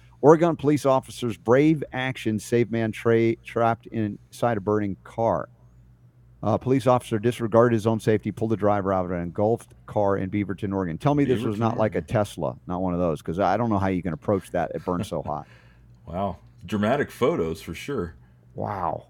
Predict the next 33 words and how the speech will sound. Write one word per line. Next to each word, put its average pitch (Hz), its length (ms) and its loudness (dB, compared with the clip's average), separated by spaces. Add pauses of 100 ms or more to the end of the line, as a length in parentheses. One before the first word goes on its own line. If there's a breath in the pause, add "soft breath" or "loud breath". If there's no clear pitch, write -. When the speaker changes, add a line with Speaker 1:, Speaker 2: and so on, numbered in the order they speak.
(340)
Speaker 1:
Look, 131 200 6
it 113 40 4
was 92 160 2
Speaker 2:
Yeah. 123 60 6
Speaker 1:
on 120 80 4
its 98 160 -4
side 120 340 0
and 90 100 0
everything. 104 540 2 (260)
Speaker 2:
Yeah. 87 120 -4
Speaker 1:
That's 113 260 -2 (540)
stunning. 113 600 -2 (1080)
Speaker 2:
Huh. 127 360 -6 (840)
Speaker 1:
Charred 117 420 0
Speaker 2:
Well, 143 180 2
Speaker 1:
interior 101 400 2
was 78 160 -6
originally, 92 500 -4
Speaker 2:
you 107 100 -2
know 123 160 0
Speaker 1:
wow. 143 60 2
Speaker 2:
what? 147 160 -2
Say, 139 340 -4 (180)
you 113 140 -6
know, 120 260 -6
I 107 180 -2
understand 113 560 -4
that 90 160 -8
there's 101 220 -4
a 92 60 -10
few 117 200 -6
bad 101 240 0
apples 87 500 -6